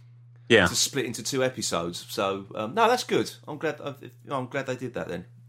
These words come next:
Speaker 1: No, I mean, 'cause I think they were, and I think they, this is why they was designed to be like that. And I
Speaker 2: Yeah.
Speaker 1: think, um, 'cause at that time, yeah, I think Nick Briggs was actually doing the,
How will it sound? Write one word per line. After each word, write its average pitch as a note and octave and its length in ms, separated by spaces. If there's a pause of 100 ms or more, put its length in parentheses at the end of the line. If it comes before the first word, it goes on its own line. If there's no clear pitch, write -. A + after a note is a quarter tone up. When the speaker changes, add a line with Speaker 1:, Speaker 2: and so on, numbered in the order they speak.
Speaker 1:
No, C#3+ 140
I E3 100
mean, F3 180
'cause - 140
I D#3+ 60
think D#3+ 180
they B2+ 140
were, C#3+ 260
and G#2+ 80
I A2+ 60
think A#2+ 160
they, A2+ 140
this A2+ 280
is A2 100
why A#2 160
they G#2+ 140
was G2+ 100
designed A2+ 420
to - 80
be A2+ 180
like F#2 180
that. D#2+ 300
And G#2 100
I - 40
Speaker 2:
Yeah. G2 100
Speaker 1:
think, G2 160 (400)
um, F#2+ 460 (680)
'cause G#2+ 140
at A#2+ 80
that A#2 200
time, G2 360
yeah, G2 180 (100)
I F#2 80
think - 380
Nick G#2 160
Briggs G2 240
was F#2+ 120
actually G2 320
doing F#2+ 420
the, F#2 340